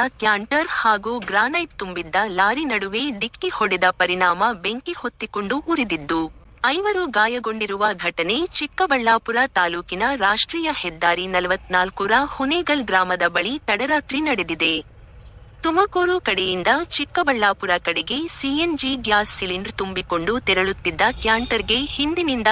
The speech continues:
ಗ್ರಾನೈಟ್ ತುಂಬಿದ್ದ ಲಾರಿ ಡಿಕ್ಕಿ ಹೊಡೆದ ಪರಿಣಾಮ ಅನಿಲ ಸೋರಿಕೆಯಾಗಿ ಎರಡು ಲಾರಿಗಳು ಬೆಂಕಿಗಾಹುತಿಯಾಗಿದ್ದು, ಘಟನೆಯಲ್ಲಿ ಐದು ಮಂದಿಗೆ ಗಾಯಗಳಾಗಿವೆ. ಐವರಲ್ಲಿ ಲಾರಿ ಚಾಲಕ ನರಸಿಂಹಮೂರ್ತಿಗೆ ಗಂಭೀರವಾಗಿದ್ದು,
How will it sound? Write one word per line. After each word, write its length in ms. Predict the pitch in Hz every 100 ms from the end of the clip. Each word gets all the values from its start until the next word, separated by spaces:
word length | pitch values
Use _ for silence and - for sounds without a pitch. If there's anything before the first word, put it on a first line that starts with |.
| 220
ಗ್ರಾನೈಟ್ 600 | 180 185 233 311 320 -
ತುಂಬಿದ್ದ 340 | 202 185 175 180
ಲಾರಿ 380 | 180 185 220 330
ಡಿಕ್ಕಿ 340 | 240 196 -
ಹೊಡೆದ 340 | 214 180 170 165
ಪರಿಣಾಮ 520 | 165 170 165 175 175 214 226
ಅನಿಲ 280 | 196 254 330
ಸೋರಿಕೆಯಾಗಿ 800 | 330 220 208 202 190 190 175 214
ಎರಡು 500 | 233 190 196 240 330
ಲಾರಿಗಳು 560 | 285 208 208 214 214 302
ಬೆಂಕಿಗಾಹುತಿಯಾಗಿದ್ದು, 1400 | 180 208 262 320 202 196 196 175 165 156 156 147 170 165 - - - -
ಘಟನೆಯಲ್ಲಿ 840 | - 349 403 415 330 262 214 330 349
ಐದು 300 | 214 269 370
ಮಂದಿಗೆ 560 | 294 196 175 165 240 370
ಗಾಯಗಳಾಗಿವೆ. 1040 | 302 233 311 370 302 202 170 165 165 - - -
ಐವರಲ್ಲಿ 580 | 254 339 415 381 302 302
ಲಾರಿ 380 | 240 208 247 330
ಚಾಲಕ 460 | - 208 196 196 254
ನರಸಿಂಹಮೂರ್ತಿಗೆ 1200 | 262 190 247 - 294 247 214 180 170 - - 240
ಗಂಭೀರವಾಗಿದ್ದು, 1200 | 294 233 208 214 277 349 226 175 165 170 160 262